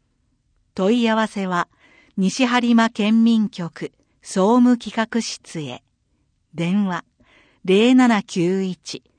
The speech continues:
五八の二一一三。万端線、紅葉ウォーキング。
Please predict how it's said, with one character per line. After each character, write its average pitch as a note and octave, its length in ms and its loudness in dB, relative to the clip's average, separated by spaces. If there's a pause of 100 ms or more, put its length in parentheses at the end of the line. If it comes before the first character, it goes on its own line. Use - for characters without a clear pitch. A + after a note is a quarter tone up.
(240)
五 F#3+ 280 4
八 A3 420 -4
の D3+ 200 -6 (380)
二 A3+ 360 6
一 G3+ 500 -4
一 G3+ 300 -10
三。 E3+ 460 -6 (1600)
万 G3 360 2
端 A#3 380 0
線、 F3+ 500 -6 (960)
紅 B3 380 2
葉 B3 260 2
ウ A#3+ 40 2
ォ A#3 280 4
ー - 40 -10
キ F#3 200 -6
ン D#3+ 200 -2
グ。 D3 180 -8